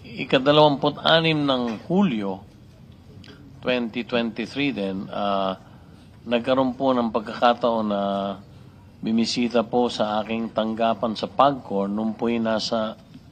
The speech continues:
<clears throat> Ermita pa kami. Ah, siya po'y nabigyan ng, um, appointment at siya po ay dumating sa aking tanggapan. Kasama ko po noon, ah, na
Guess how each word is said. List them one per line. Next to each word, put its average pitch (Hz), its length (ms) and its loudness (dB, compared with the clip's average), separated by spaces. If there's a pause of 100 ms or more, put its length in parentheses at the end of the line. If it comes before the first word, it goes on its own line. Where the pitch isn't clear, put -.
(140)
<clears throat> 151 520 0
Ermita 117 520 0
pa - 80 2
kami. 104 320 0 (960)
Ah, 107 480 4 (640)
siya 127 160 2
po'y 135 720 0 (240)
nabigyan 127 480 0
ng, 123 260 -2 (1400)
um, 113 280 -2 (180)
appointment 123 720 -2
at 110 160 -4 (100)
siya - 240 -2
po 139 220 0
ay 127 100 2
dumating 117 540 -2
sa 113 240 -4
aking 101 260 -6
tanggapan. 92 720 -6 (760)
Kasama 139 460 4
ko 135 160 -4
po 156 160 0
noon, 123 520 2 (120)
ah, 104 560 -4 (880)
na 120 200 0